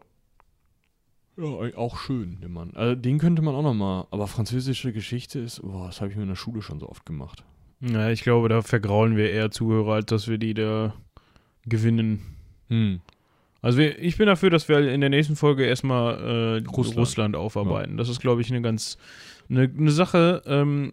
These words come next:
Speaker 2: die viele so nicht wissen. Und für viele ist Russland erstmal Putin.
Speaker 1: Ja.
Speaker 2: Da könnte man vielleicht so im, im, im Zuge dessen so ein bisschen schauen, wo kommt dieser Mann über-, wer ist überhaupt Wladimir Putin?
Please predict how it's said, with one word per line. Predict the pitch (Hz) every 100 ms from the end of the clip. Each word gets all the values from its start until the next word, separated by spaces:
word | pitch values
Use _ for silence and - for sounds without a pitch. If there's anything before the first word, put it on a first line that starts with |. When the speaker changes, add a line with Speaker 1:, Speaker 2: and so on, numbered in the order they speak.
| -
Speaker 2:
die | 135 139 135 139 139 131 -
viele | - 143 139 131 131 127 65
so | 120 123 131
nicht | 131 123 120
wissen. | 139 170 185 254 269 _ _ _ _ _ -
Und | 135
für | - 127
viele | - 147 139
ist | 135 127
Russland | 131 139 131 123
erstmal | 123 123
Putin. | 107 135 127 101 92 98 - _ _ _ _ 113
Speaker 1:
Ja. | 110 - _ _ _ -
Speaker 2:
Da | 113
könnte | 135
man | 139 135
vielleicht | 147 135
so | - 123
im, | 123 110
im, | 117 123
im | 113 117 113 110 - _ _ _
Zuge | - 147 135
dessen | 139 143
so | 127
ein |
bisschen | 127 127 135 131 127 -
schauen, | - 131 127
wo | 120
kommt | 139 131
dieser | 123 120
Mann | 120 123
über-, | 113 110
wer | 139
ist | 151
überhaupt | 147 131 131
Wladimir | 113 117 117 117
Putin? | 117 117 101 95